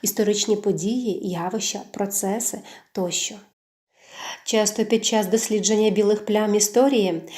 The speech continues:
науковцям доводиться розвінчувати й досить популярні в суспільстві історичні міфи. Сучасні історики наполягають на тому, що навіть якщо міф підсилює значення цієї чи іншої історичної постаті, події чи явища,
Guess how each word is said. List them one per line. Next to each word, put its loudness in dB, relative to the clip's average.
науковцям 4
доводиться 6
розвінчувати 2
й 4
досить 2
популярні 4
в -2
суспільстві 0
історичні 2
міфи. -2
Сучасні 4
історики 2
наполягають 2
на 4
тому, 4
що 2
навіть 4
якщо 2
міф 2
підсилює 4
значення 4
цієї 2
чи 0
іншої 0
історичної 0
постаті, 0
події 4
чи 0
явища, 2